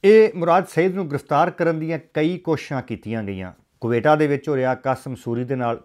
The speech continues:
ਤਾਲਿਬਾਨਾਂ ਦੇ ਹੁਜਰੇ ਦੇ ਵਿੱਚ ਉੱਥੇ ਵੀ ਕੋਸ਼ਿਸ਼ ਹੋਈ,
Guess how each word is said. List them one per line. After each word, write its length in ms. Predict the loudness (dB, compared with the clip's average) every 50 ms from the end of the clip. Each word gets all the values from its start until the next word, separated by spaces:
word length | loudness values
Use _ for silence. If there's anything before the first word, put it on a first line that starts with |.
| _ _
ਤਾਲਿਬਾਨਾਂ 460 | -6 -6 -4 -4 -6 -6 -6 -6 -8
ਦੇ 100 | -8 -8
ਹੁਜਰੇ 320 | -8 -8 -10 -8 -8 -8 -8
ਦੇ 100 | -6 -6
ਵਿੱਚ 320 | -6 -6 -8 -12 _ _ _ _ _ _ _ _ _ _ _ _ _ _ _ _ _ _
ਉੱਥੇ 280 | -10 -10 -8 -4 -4 -2
ਵੀ 100 | -2 -2
ਕੋਸ਼ਿਸ਼ 440 | -4 -4 -6 -4 -6 -10 -10 -6 -6
ਹੋਈ, 320 | -4 -4 -4 -6 -8 -12